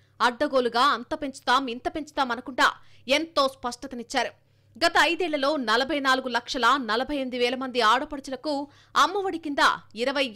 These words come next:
ఆరు వేల కోట్ల రూపాయలు అందిస్తే, ఇకపై ఏటా పదిహేడు వేల రూపాయల చొప్పున ఐదేళ్లలో ఎనభై ఐదు వేల రూపాయలు ఆడబిడ్డలకు అందించనున్నారు. దేశానికి అన్నం పెట్టే రైతన్నకు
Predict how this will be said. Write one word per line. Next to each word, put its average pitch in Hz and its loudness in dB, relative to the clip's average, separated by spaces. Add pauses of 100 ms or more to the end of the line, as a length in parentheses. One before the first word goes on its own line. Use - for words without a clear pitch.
ఆరు 285 4
వేల 247 0
కోట్ల 285 -2
రూపాయలు 294 -4
అందిస్తే, 285 -2 (320)
ఇకపై 370 0
ఏటా 262 4
పదిహేడు 294 -4
వేల 247 0
రూపాయల 240 -4
చొప్పున 247 0 (240)
ఐదేళ్లలో 269 0 (100)
ఎనభై 247 -2
ఐదు 247 -2
వేల 240 -2
రూపాయలు 240 -2
ఆడబిడ్డలకు 240 0
అందించనున్నారు. 233 -4 (400)
దేశానికి 381 2
అన్నం 285 2
పెట్టే 294 -2
రైతన్నకు 254 -2